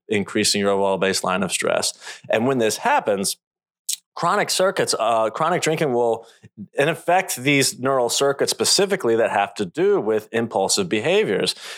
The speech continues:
And so, and if you are more likely to reach for a drink when you are stressed, then those impulses are only going to become stronger over and over, which is why you get caught in this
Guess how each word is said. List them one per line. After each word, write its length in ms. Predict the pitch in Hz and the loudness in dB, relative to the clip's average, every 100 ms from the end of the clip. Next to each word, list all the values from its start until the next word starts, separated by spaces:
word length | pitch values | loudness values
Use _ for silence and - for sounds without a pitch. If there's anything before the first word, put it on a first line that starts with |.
| - | -4
And 200 | 117 120 | 0 0
so, 340 | - 123 123 123 | 0 2 2 2
and 280 | 127 123 123 | 2 2 0
if 160 | - | -2
you 160 | 147 202 | 0 0
are 120 | 160 | 0
more 280 | 123 156 151 | 0 0 2
likely 760 | 113 113 156 156 120 107 104 | 2 2 2 0 2 2 2
to 280 | - - 107 | 0 0 0
reach 340 | 87 123 185 - | 0 0 0 0
for 200 | 123 101 | 0 0
a 60 | |
drink 380 | 90 123 160 165 | 0 0 0 0
when 120 | 104 | 0
you 100 | 107 | 2
are 140 | 95 104 | 0 0
stressed, 720 | - - 226 123 107 - - - - _ _ | 0 2 2 2 2 -2 -8 -18 -20 _ _
then 400 | 139 139 139 131 | 2 2 0 0
those 200 | 147 143 | 0 0
impulses 680 | 139 165 214 165 131 131 123 | 0 -2 0 0 0 0 0
are 100 | 123 | 0
only 260 | 139 165 196 | 0 0 0
going 240 | 156 151 | 0 -2
to 60 | 147 | -2
become 300 | 127 - 104 | -4 -2 0
stronger 800 | - - 143 196 247 135 101 104 | 0 0 0 0 2 2 2 2
over 280 | 117 123 131 | 2 2 2
and 100 | 131 | 2
over, 320 | 208 139 104 | 2 2 2
which 180 | 113 117 | 2 0
is 100 | 104 | 0
why 180 | 120 | 2
you 100 | 131 | 2
get 200 | 123 123 | 0 -2
caught 360 | - 135 147 - | -2 0 0 0
in 200 | 127 127 | 0 2
this 600 | 120 120 - - - | 2 2 0 -6 -18